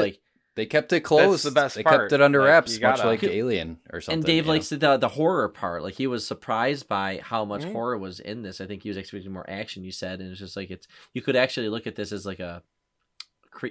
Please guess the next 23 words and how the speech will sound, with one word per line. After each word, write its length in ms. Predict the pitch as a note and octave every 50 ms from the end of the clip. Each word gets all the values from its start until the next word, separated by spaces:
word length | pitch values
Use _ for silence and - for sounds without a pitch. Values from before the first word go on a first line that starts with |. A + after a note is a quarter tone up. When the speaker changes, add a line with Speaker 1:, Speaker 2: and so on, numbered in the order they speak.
| -
Speaker 1:
you 160 | - A2 G#2+ G#2
said 160 | - G#2 F2+
a 220 | F2+ E2 C#2 A#1+ _ _ _ _ _ _
creature 380 | - - C3 B2+ - F#3+ G3
film? 300 | D#3+ - G3 F#3+ F#3+ A3 G#3 _ _ _ _ _ _ _ _ _ _ _ _ _ _ _ _ _ _ _ _ _ _ _ _ F#4
Speaker 3:
Yeah, 180 | A#3+ C#3 A2+
like 180 | A2 G#2+ A2 G#2+
a 40 | G#2
monster 380 | G2+ G2 G#2 G#2 - - A2+ G#2+
movie 100 | G#2+ G#2+
Speaker 1:
Monster 240 | A2+ A#2 A2+ A2 G#2+
Speaker 3:
or 40 | -
kinda 180 | - - G#2 G#2
Speaker 1:
movie? 80 | G#2 -
Speaker 3:
something 200 | - A2 - F2
like 120 | F2+ F2+
Speaker 2:
You 60 | A#2 A#2
Speaker 3:
that. 40 | C3
Speaker 2:
know 40 | D3
what 80 | E3 F3+
I 80 | F#3 F3+
almost 300 | E3 E3 E3 D#3 - -
wish? 340 | A2 B2 C#3+ - - -